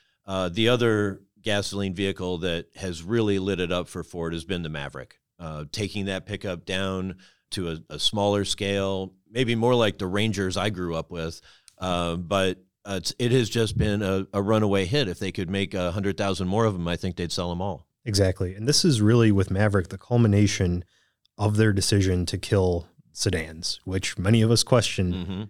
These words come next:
Speaker 2: at the time, questioned how they did it, how they announced it, and the reason why, and how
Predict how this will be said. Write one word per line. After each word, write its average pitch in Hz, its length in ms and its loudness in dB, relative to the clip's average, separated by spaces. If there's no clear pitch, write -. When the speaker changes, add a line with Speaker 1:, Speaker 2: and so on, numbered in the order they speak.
Speaker 2:
at 104 140 -8
the 101 80 -2
time, 87 640 -2
questioned 87 400 -4
how 101 360 4
they 101 120 6
did 107 180 4
it, 139 140 6
how 104 140 2
they 92 120 2
announced 98 460 2
it, 110 140 4
and 95 220 0
the 90 60 -2
reason 90 360 -10
why, 95 340 0
and 95 220 0
how 90 360 -4